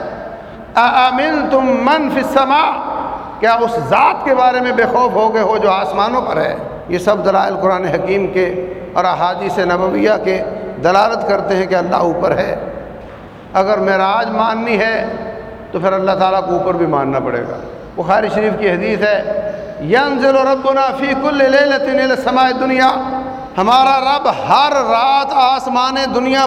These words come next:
پر نزول فرماتا ہے، نازل ہوتا ہے۔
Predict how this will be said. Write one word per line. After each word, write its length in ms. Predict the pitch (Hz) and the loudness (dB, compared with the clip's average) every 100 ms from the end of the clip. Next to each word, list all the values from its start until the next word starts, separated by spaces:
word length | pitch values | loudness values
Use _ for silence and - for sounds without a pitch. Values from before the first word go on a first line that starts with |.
| 269 | 2
پر 180 | 269 254 | 2 2
نزول 720 | 247 285 240 311 381 381 - | 2 2 2 4 4 2 0
فرماتا 420 | 254 247 - - | 0 0 0 -2
ہے، 380 | - - - - - - - | -2 -4 -8 -10 -14 -12 -2
نازل 340 | 214 247 254 | 2 2 2
ہوتا 340 | 214 - - | 0 -2 -2
ہے۔ 120 | 139 | -4